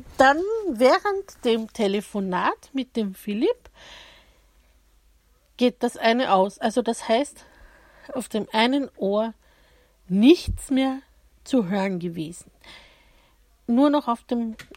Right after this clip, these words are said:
nur noch das zweite hat funktioniert. Ich habe also den Philipp nur noch, obwohl ich beide Ohrstöpsel, sage ich jetzt mal,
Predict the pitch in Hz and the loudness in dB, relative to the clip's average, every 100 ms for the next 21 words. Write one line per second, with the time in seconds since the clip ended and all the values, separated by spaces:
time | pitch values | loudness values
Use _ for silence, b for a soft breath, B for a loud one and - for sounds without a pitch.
0 | - 233 285 277 - 247 - - - 208 | -6 0 0 0 -4 -6 -6 -14 -2 0
1 | - - 202 180 - 190 185 - 185 180 | 0 -2 -4 -6 -10 -14 -14 -10 -10 -8
2 | 190 214 208 208 - 208 214 185 180 - | -10 -12 -4 -4 -4 -6 -6 -8 -8 -6
3 | 254 254 202 220 226 - b b b b | -6 -6 -6 -4 -6 -10 b b b b
4 | b b 185 196 226 233 - _ 185 196 | b b -6 0 0 0 -8 _ -4 -4
5 | 208 208 - _ _ _ _ _ _ _ | -6 -8 -12 _ _ _ _ _ _ _
6 | - 214 214 - 208 - - 233 - 208 | -2 -2 -2 -2 -4 -2 -4 -4 -2 -4
7 | 208 - 220 - 202 202 | -4 -6 -8 -2 -2 -2